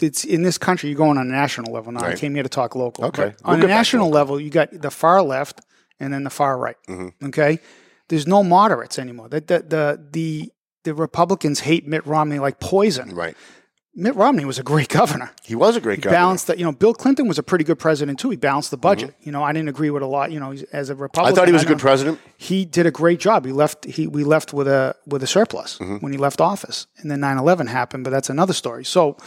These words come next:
Speaker 1: so there's no more moderates, whether it's in the Democrat Party or the Republican Party. There's, there's no, and that's where the, the smart decisions are made.
Speaker 2: Right.
Speaker 1: Not far left, far right.
Speaker 2: Right.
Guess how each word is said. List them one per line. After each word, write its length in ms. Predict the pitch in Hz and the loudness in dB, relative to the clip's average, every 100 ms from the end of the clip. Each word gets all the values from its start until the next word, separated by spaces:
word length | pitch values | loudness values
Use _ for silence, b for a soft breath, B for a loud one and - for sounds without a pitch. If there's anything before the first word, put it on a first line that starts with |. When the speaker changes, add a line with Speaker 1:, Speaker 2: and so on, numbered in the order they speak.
| B B B B B | B B B B B
Speaker 1:
so 540 | - 185 180 165 160 _ _ | -2 4 6 4 0 _ _
there's 240 | 170 185 165 | 0 0 4
no 160 | 233 | 4
more 220 | 262 254 | 6 4
moderates, 680 | 202 160 185 226 127 120 - - | 4 6 6 6 2 -2 -10 -12
whether 360 | 165 175 170 160 | -2 2 2 0
it's 140 | - | -4
in 60 | 160 | -6
the 80 | |
Democrat 500 | 135 165 180 - 175 | 0 0 0 -2 -2
Party 340 | - 170 170 160 | 0 0 2 0
or 60 | |
the 80 | 147 | -4
Republican 560 | 143 - 214 214 - 127 | -6 0 2 2 -4 -8
Party. 260 | 131 131 | -8 -10
There's, 240 | 131 147 147 | -10 -14 -10
there's 240 | 160 147 | -8 -6
no, 400 | 160 180 190 185 _ _ | -4 -2 -2 -4 _ _
and 100 | 160 | -6
that's 200 | 175 240 - | -2 -2 0
where 360 | 247 233 165 - _ _ _ _ _ _ _ | 4 4 4 0 _ _ _ _ _ _ _
the, 240 | - 151 143 | -6 -6 -6
the 80 | 147 | -12
smart 360 | - 180 202 220 _ _ | -8 2 2 2 _ _
decisions 520 | 165 - 220 180 143 | -6 0 2 2 -2
are 60 | 123 | -4
made. 360 | 143 123 - - | -6 -6 -10 -16
Speaker 2:
Right. 220 | 120 92 80 - | -6 -6 -6 -4
Speaker 1:
Not 180 | 175 196 | -2 0
far 260 | 202 196 | 2 4
left, 220 | 185 180 - | 4 2 2
far 280 | 175 143 135 | 2 2 4
right. 80 | 202 | 2
Speaker 2:
Right. 80 | 131 | 2